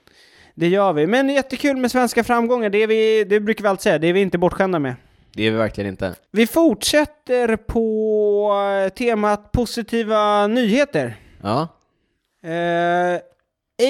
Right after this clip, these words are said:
Speaker 1: Amy Peters, alltså cyklisten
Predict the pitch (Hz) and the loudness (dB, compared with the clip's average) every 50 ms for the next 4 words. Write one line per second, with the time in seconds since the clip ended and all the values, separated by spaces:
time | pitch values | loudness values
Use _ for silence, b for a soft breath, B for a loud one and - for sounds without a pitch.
0 | 285 294 285 285 285 277 285 - 294 339 349 320 - - 170 151 143 135 - 175 | 0 2 2 2 2 2 2 2 2 2 2 0 -2 -2 -2 -2 -2 -2 -4 -4
1 | 180 180 - 185 175 - 202 - - 220 220 214 - - - - 202 196 196 190 | -4 -4 -4 -6 -8 -6 -8 -4 0 0 0 0 -2 -4 -2 0 0 2 2 0
2 | 190 185 | -2 -4